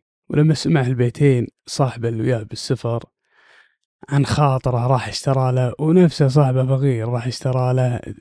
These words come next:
لحم بدرهم. لحم بدرهم، ولو تشويه ما بقى منه شيء.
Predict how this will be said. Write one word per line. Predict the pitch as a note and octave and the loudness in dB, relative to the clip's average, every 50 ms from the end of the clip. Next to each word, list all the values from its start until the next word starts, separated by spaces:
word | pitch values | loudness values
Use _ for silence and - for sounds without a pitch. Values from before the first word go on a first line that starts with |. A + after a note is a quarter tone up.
| _ - _ - - - - | _ -20 _ -20 -20 -10 -2
لحم | - C#3 - - - C#3 C3+ B2+ | 0 0 0 0 0 -2 0 0
بدرهم. | A#2+ A#2+ A#2 A2+ A2 G#2+ - - - - _ _ - _ _ _ _ _ _ _ _ _ _ _ _ _ _ _ _ _ _ _ | -2 -2 -2 -2 -2 -4 -6 -10 -14 -16 _ _ -20 _ _ _ _ _ _ _ _ _ _ _ _ _ _ _ _ _ _ _
لحم | - F3 D#3 D3+ D#3 D3+ D3+ | 0 0 2 4 4 4 4
بدرهم، | D3 D3 F3+ F3+ D#3 D3+ D#3 D3 D3 - - | 4 4 4 4 4 4 2 2 0 -2 -4
ولو | - - - - - - - A2 - - G#2+ - - E3 E3+ D#3 | -6 -6 -6 -6 -6 -6 -6 -8 -8 -8 -8 -8 -2 0 0 0
تشويه | - - F#3 C#3+ - - F#3 F#3 D#3+ | 2 2 0 0 2 2 4 4 6
ما | D3+ D#3 D#3 | 6 6 4
بقى | D3 D3+ D3 | 4 4 4
منه | C#3+ D3 D3 C#3 C3 | 4 6 6 4 4
شيء. | A#2+ - A2+ G2 - - | 2 0 -6 -8 -8 -12